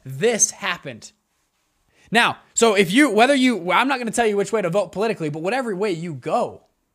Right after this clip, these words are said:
vote with your feet. Stop support, stop going on Instagram and telling everybody, "Don't support this person or this company,"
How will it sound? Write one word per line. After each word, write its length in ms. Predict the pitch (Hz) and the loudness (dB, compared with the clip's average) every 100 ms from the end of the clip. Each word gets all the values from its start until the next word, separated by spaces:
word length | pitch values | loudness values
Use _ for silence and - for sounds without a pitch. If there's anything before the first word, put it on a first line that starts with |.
| _ _ _ _ _ _ | _ _ _ _ _ _
vote 340 | 139 151 233 175 | -6 -2 -2 -4
with 160 | 170 | -8
your 120 | 165 | -10
feet. 480 | - - 233 - - - _ - | -10 -8 -10 -8 -14 -14 _ -20
Stop 520 | - - 233 233 269 | -14 -8 -4 -4 -4
support, 480 | - 254 185 - - | -2 -2 -4 -6 -12
stop 400 | - 262 302 277 | -2 2 2 4
going 220 | 226 269 | 4 4
on 80 | 226 | 0
Instagram 600 | 208 220 226 180 147 156 - _ - | -4 -4 -4 -4 -4 -6 -12 _ -4
and 160 | 202 196 | -2 4
telling 240 | 247 240 | 4 4
everybody, 400 | 220 196 196 185 _ - | 2 2 2 0 _ 0
"Don't 240 | 302 302 285 | 4 4 2
support 500 | 294 220 294 254 226 | 0 2 2 4 4
this 220 | 269 254 | 2 0
person 440 | - 285 254 254 | -2 -2 0 -2
or 80 | 220 | -2
this 180 | 226 247 | -2 -2
company," 540 | 233 277 254 175 170 | -4 -4 -2 -4 -6